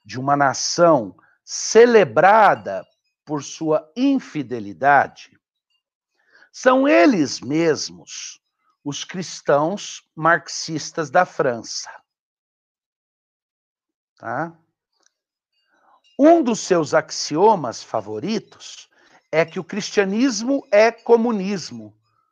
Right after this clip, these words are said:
"Le christianisme, c'est le communisme." Eles tentam comprovar isso pela Bíblia, pelo estado em que os primeiros cristãos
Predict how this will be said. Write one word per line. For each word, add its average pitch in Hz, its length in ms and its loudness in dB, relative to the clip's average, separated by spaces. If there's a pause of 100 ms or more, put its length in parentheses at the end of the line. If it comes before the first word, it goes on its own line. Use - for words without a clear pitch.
(160)
"Le 147 140 -2
christianisme, 208 800 0
c'est 247 520 2
le 208 240 4
communisme." 202 1000 -2 (1160)
Eles 220 440 4
tentam 240 540 0
comprovar 202 880 2
isso 190 520 -8 (460)
pela 214 260 4
Bíblia, 170 640 -6 (1160)
pelo 180 240 2
estado 170 840 0 (260)
em 160 200 -10
que 175 280 -10
os 240 200 -8
primeiros 165 560 -8
cristãos 185 840 -6